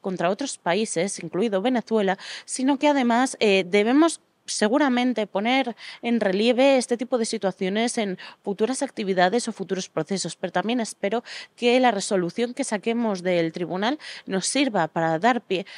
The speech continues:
a denunciar este, este otro tipo de situaciones, porque lamentablemente ni siquiera Venezuela es la única que está en esta infame situación. Una vez más,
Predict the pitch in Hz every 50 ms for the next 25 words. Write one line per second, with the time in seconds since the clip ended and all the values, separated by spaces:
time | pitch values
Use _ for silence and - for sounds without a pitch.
0 | - - - 208 190 202 190 180 175 170 - 214 233 254 220 226 208 - 247 233
1 | 226 220 208 185 - - 214 - 262 254 - 220 196 - 220 - 220 202 - -
2 | 190 170 165 - - 269 311 285 214 185 - - - - - - - 185 175 -
3 | 190 175 175 175 175 180 175 175 180 226 247 269 269 254 254 247 254 254 262 294
4 | 285 - - - - 196 196 185 - - 165 160 - 233 254 269 233 185 160 170
5 | - 202 202 185 180 175 - - 214 220 220 208 196 185 185 175 214 196 180 202
6 | 233 269 247 208 - 170 160 - - - - - _ - 196 - - 220 226 226
7 | 220 208 - 214 190 180 - 202 214 208 - 220 196 - 180 170 - 214 233 233
8 | 190 156 - _ _ _ _ - 202 214 208 202 196 185 185 208 214 220 240 269
9 | 285 - -